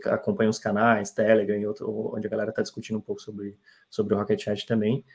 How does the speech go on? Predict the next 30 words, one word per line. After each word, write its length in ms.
É, 320
e 200
os 120
P 140
Ms, 500
os 80
próprios 320
devs 300
acabam 380
indo 120
lá 120
interagindo, 760
então 300
é, 320
é 40
bem 200
dividido 640
essa 260
parte, 480
a 60
gente 240
não 100
cons-, 400
ainda 260
não 160
tem 200
um 80
time 320
que 100
consiga 640